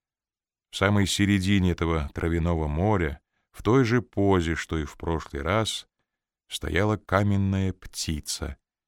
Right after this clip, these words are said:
раскинув готовые к полёту крылья. Но в воздух ей, конечно, не подняться. Это было ясно и мне, и ей.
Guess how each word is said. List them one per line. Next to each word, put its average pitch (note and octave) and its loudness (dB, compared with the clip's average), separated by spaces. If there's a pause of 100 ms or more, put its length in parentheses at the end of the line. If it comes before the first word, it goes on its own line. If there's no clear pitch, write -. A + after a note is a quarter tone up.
(160)
раскинув E2+ -2
готовые F#2+ -2
к - -14
полёту D2+ -6
крылья. C#2 -8 (1000)
Но G2 2
в D#2+ -2
воздух G#2 2
ей, F#2 0
конечно, F2 -4
не F2+ 0
подняться. E2 -4 (880)
Это F2+ -2
было F2+ 0
ясно E2 -2
и D#2+ -4
мне, D2 -2 (720)
и E2 -2
ей. C#2+ -4